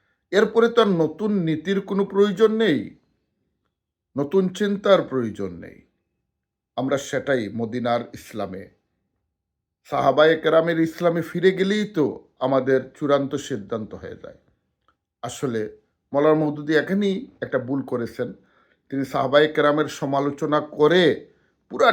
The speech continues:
জামাত ইসলামকে একটা দান্দিক অবস্থানে চ-, নিয়ে গেছেন। নতুবা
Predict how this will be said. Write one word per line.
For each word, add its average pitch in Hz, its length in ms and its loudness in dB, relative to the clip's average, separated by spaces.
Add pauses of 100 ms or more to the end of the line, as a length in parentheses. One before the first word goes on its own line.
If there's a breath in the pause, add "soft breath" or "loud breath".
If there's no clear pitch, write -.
জামাত 196 360 2
ইসলামকে 143 500 -2
একটা 123 180 -2
দান্দিক 127 580 -4
অবস্থানে 110 560 -10
চ-, 90 40 -18 (180)
নিয়ে 101 220 -12
গেছেন। - 340 -20 (500)
নতুবা 156 540 0